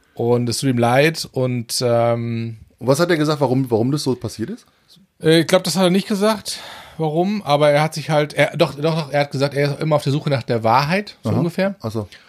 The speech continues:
Speaker 1: Und auf der Suche nach der Wahrheit kann man sich auch mal so verrennen, so ungefähr. Ja, kannst du mir genau wiedergeben, ich hab's einmal geguckt.
Speaker 2: Okay, okay.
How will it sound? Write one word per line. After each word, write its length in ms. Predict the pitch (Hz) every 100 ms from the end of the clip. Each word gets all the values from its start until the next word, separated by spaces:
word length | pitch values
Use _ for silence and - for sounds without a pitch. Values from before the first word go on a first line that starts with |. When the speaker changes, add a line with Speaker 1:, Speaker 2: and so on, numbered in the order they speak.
| - _ _ _
Speaker 1:
Und 180 | 135
auf 100 | 139
der 120 | 139 135
Suche 160 | 139
nach 140 | 139 120
der 180 | 127 117
Wahrheit 680 | 123 139 147 139 - - -
kann 160 | 131
man 160 | 131 123
sich 160 | 131 117
auch 80 |
mal 200 | 120 117
so 120 | 117 113
verrennen, 440 | - 104 113 110
so 100 | 98
ungefähr. 440 | 98 95 - 92 95 98 98 - -
Ja, 120 | 107 98
kannst 220 | 123 113
du 40 |
mir 60 | 104
genau 220 | 98 101
wiedergeben, 280 | 95 90 92
ich 60 | 107
hab's 100 | 95
einmal 160 | 95
geguckt. 320 | 95 101 101 127
Speaker 2:
Okay, 200 | 113
okay. 40 | 107